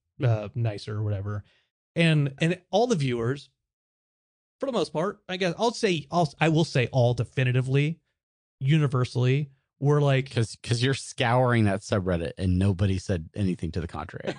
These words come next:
Speaker 1: <laughs> Everyone was like, "Where's the, where's the other shoe gonna drop? Where's the twist? Where, where is he, he gonna become an asshole?" Right? And, and you and I had this discussion on, on the last episode too, um, being like,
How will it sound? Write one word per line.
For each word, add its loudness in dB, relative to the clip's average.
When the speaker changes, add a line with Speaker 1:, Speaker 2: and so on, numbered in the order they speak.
Speaker 1:
<laughs> -16
Everyone 0
was 0
like, 0
"Where's 0
the, -2
where's 2
the 2
other 2
shoe 0
gonna 2
drop? 0
Where's -2
the -4
twist? -2
Where, -2
where 0
is 2
he, 0
he 2
gonna 4
become 0
an 2
asshole?" -6
Right? 0
And, 2
and 2
you 2
and 2
I 2
had 2
this -2
discussion -4
on, 2
on 0
the 0
last -4
episode -8
too, -6
um, -2
being 2
like, 0